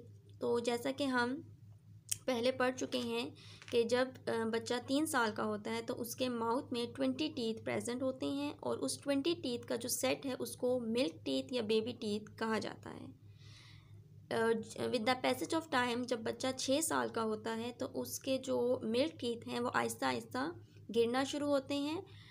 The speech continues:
टूटना शुरू होते हैं और उनकी जगह नए टीथ जो हैं वो ले लेते हैं। और अब जो नए टीथ आपके माउथ में, अ, ड-, ग्रो करेंगे, अ, वो कितने होंगे? थर्टी टू।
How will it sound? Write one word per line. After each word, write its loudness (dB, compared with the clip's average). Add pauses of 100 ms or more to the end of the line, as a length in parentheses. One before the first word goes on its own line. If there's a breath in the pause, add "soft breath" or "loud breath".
(320 loud breath)
टूटना 2
शुरू 0
होते 2
हैं -2
और 4
उनकी 2
जगह 2
नए 2
टीथ -2
जो -4
हैं 0
वो 0
ले 2
लेते -2
हैं। 0
और 0
अब 0
जो 0
नए 0
टीथ -2
आपके 0
माउथ 2 (100)
में, -2
अ, -8 (1400 loud breath)
ड-, 4
ग्रो 8
करेंगे, 2 (400 loud breath)
अ, 0 (840)
वो 2
कितने -2
होंगे? 2
थर्टी 4
टू। -4